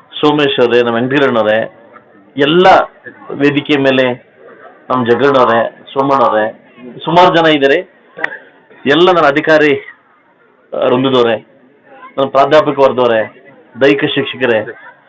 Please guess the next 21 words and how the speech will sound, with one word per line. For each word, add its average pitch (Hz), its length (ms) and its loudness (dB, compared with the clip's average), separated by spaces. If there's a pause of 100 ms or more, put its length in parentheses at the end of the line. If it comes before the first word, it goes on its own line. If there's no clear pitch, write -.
(520)
ಹಾಗೂ 147 160 2
ಅಧ್ಯಕ್ಷರು, 131 680 0 (880)
ಪಂಚಾಯತಿ 139 380 -2
ಅಧ್ಯಕ್ಷರೇ, 127 520 -2 (720)
ಹಾಗೂ 139 140 0
ನಮ್ಮ 135 180 0
ಈ 160 140 2
ಭಾಗದ 151 300 2
ನಮ್ಮ 135 200 0
ಸಿ 135 160 -2
ಆರ್ 127 100 2
ಪಿ 127 60 -6
ಎಫ್ 123 200 -6
ಆಗಿರ್ತಕ್ಕಂಥ 117 480 -4 (1120)
ಸರಳಾ 131 260 2
ಮೇಡಮ್ 113 220 -2
ಅವರೇ, 101 280 -2 (880)
ನಮ್ಮ 123 200 -2
ವಿಶೇಷವಾಗಿ 151 760 0
ರಹೀಮ್ 143 300 0
ಅವರೇ, 120 260 0